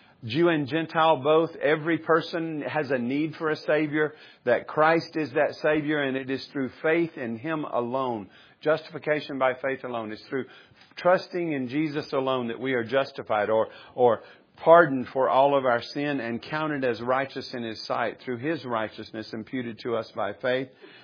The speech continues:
That every soul that He justifies, He sanctifies or grows in grace. That nothing can separate us from His love. And we began talking about this mystery of salvation, His sovereignty and man's responsibility and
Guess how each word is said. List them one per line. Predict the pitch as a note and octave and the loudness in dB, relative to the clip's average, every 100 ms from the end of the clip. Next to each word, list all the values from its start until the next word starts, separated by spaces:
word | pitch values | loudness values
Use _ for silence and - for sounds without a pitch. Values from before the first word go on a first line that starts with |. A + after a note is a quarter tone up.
| - | 0
That | B2+ | 4
every | C#3+ D#3 | 6 4
soul | D#3 F3+ D#3+ D3+ | 2 6 6 6
that | C#3+ | 2
He | C3+ | 0
justifies, | A2+ C#3+ D3+ - E3+ E3+ E3 D#3+ | 2 2 2 -2 -4 0 0 -2
He | - A#2 | -6 -10
sanctifies | - D3 - D3+ E3 D#3 D3+ | -6 -8 -6 -6 -2 -2 -2
or | C#3 A2 | -2 -4
grows | G2+ A#2+ C#3+ D3+ C3 | -4 0 0 0 -6
in | A#2 G2 | -10 -6
grace. | A2 A#2+ D3+ C#3+ - - - A2+ | -2 -2 -4 -8 -20 -20 -10 -6
That | F#2+ | -2
nothing | B2 D3 E3 C#3+ | 0 0 0 -8
can | C3 A#2 | -8 -8
separate | D3+ C#3 C3+ C3 C3 | -4 -4 -2 -2 -2
us | A#2+ - | -4 -8
from | B2+ G#2+ | -12 -12
His | F#2+ F2+ | -12 -12
love. | B2+ C3 C#3+ C#3+ - _ _ _ | -6 -2 -2 -4 -10 _ _ _
And | A#2 | -10
we | A#2 | -8
began | G#2+ A2+ A#2+ C3+ C3+ A#2+ | -8 -8 -8 -8 -8 -6
talking | D3 D3+ D3 B2 | -2 -2 -4 -6
about | A#2 G#2 A#2 | -4 -4 -4
this | A#2 - | -10 -8
mystery | B2+ C#3 - C3 A#2 | -8 -8 -10 -6 -6
of | G#2 | -8
salvation, | - B2+ A#2+ B2+ B2 - G2+ - - - | -6 -4 -2 -4 -6 -10 -14 -14 -20 -10
His | D3 C#3 - | -6 -6 0
sovereignty | D3 D3 C3 B2 - A#2+ A2+ | 4 4 2 -8 -8 -8 -8
and | A2 | -6
man's | C3+ C#3 A#2+ | -4 -6 -8
responsibility | B2 - C3+ - - B2 C3+ C3 A2 | -10 -8 -8 -8 -12 -6 -4 -4 -6
and | G2+ | -10